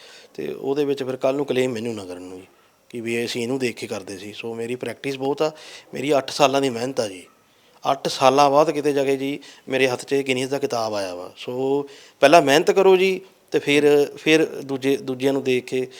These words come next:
ਜੋ ਬਣਨਾ ਚਾਹੁੰਦੇ ਤੁਸੀਂ, ਫਿਰ ਬਣੋ ਜੀ। ਪਹਿਲਾਂ ਮਿਹਨਤ ਚਾਹੀਦੀ ਸਭ ਤੋਂ ਪਹਿਲਾਂ ਜੀ। ਜੇ ਮਿਹਨਤ ਹੋਊਗੀ ਤਾਂ ਸਾ-, ਤਾਂ ਸਾਰਾ ਕੁਛ ਹੋਊਗਾ। ਮੇਰੀ ਤਿੰਨ ਘੰਟੇ ਸਵੇਰੇ ਆ ਜੀ, ਤਿੰਨ ਘੰਟੇ ਸ਼ਾਮੀ ਆ ਜੀ। ਜੇ ਗਰਾਊਂਡ 'ਚ ਮੀਂਹ ਪੈ ਗਿਆ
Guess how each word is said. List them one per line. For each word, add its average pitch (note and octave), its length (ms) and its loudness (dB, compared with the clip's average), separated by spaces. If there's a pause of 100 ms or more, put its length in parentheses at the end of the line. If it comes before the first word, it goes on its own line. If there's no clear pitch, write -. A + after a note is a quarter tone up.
(220)
ਜੋ B2+ 160 0
ਬਣਨਾ A#2+ 280 -2
ਚਾਹੁੰਦੇ C3 280 -6
ਤੁਸੀਂ, B2 260 -8
ਫਿਰ C3 260 0
ਬਣੋ G#2 200 -10
ਜੀ। F#2+ 100 -14
ਪਹਿਲਾਂ C#3+ 220 2
ਮਿਹਨਤ C#3+ 260 2
ਚਾਹੀਦੀ A2+ 320 -8
ਸਭ G#2+ 140 -8
ਤੋਂ B2 140 -6
ਪਹਿਲਾਂ G#2+ 220 -8
ਜੀ। G2+ 120 -14 (400)
ਜੇ C#3+ 60 2
ਮਿਹਨਤ D3 300 4
ਹੋਊਗੀ F3+ 360 2 (300)
ਤਾਂ C#3+ 80 -2
ਸਾ-, C3 400 2
ਤਾਂ C#3 220 6
ਸਾਰਾ B2+ 220 2
ਕੁਛ C#3+ 160 0
ਹੋਊਗਾ। G#2 320 -4
ਮੇਰੀ C3 200 -2
ਤਿੰਨ C#3+ 300 0
ਘੰਟੇ C#3+ 300 2 (240)
ਸਵੇਰੇ B2 340 2
ਆ E3 40 8
ਜੀ, F3+ 140 4
ਤਿੰਨ D3+ 280 0
ਘੰਟੇ C#3 220 0
ਸ਼ਾਮੀ G2 320 -10
ਆ F#2 60 -10
ਜੀ। F#2 160 -14 (400)
ਜੇ D3 260 4
ਗਰਾਊਂਡ D#3 300 4
'ਚ E3+ 80 -2
ਮੀਂਹ D3+ 220 0
ਪੈ D#3+ 180 6
ਗਿਆ D#3 200 2